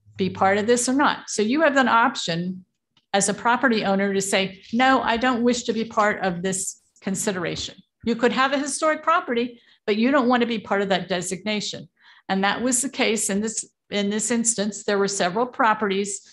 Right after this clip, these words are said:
that are in roughly in that fifty-six acre parcel who chose not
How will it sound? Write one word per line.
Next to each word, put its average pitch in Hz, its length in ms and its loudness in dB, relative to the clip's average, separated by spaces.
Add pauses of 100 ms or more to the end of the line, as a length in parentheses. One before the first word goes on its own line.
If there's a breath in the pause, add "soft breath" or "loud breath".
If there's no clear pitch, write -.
(360 soft breath)
that 226 140 6
are 247 160 6
in 311 400 4 (280)
roughly 311 520 4
in 294 60 4
that 262 180 2
fifty-six 285 580 -2
acre 226 500 -2 (540)
parcel 226 640 -2 (160)
who 294 140 0
chose 254 400 2
not 226 320 4